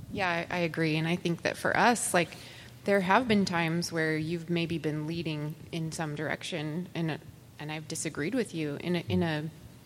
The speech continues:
in a way that's respectful and, and kind and gentle, maybe, or whatever was required at the moment, but,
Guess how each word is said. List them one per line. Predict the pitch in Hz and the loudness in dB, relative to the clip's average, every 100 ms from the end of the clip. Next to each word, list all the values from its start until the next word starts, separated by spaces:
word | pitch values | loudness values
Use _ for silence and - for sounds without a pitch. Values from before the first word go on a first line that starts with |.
| - - 185 | -20 -12 -6
in | 170 | -4
a | 160 | -2
way | 170 165 | 0 0
that's | 156 - | 0 -4
respectful | 185 170 233 262 - 139 160 202 | -6 4 4 4 2 2 2 0
and, | 170 165 185 - - - - - | -2 -4 -6 -10 -18 -20 -20 -10
and | 151 156 151 139 170 - - - - | -4 -2 -2 -4 -10 -14 -18 -14 -4
kind | 139 139 170 | -2 0 0
and | 165 156 | 0 0
gentle, | 147 170 160 139 | 2 2 2 -4
maybe, | 131 - 160 190 | -6 -6 -4 -2
or | 160 | 0
whatever | 151 - - 143 170 190 - - | 0 -2 -2 -4 -4 -8 -12 -10
was | 185 | -6
required | - - 214 185 | -2 2 2 2
at | - | 0
the | |
moment, | 170 165 175 156 - | 2 4 4 2 0
but, | 175 80 | 0 0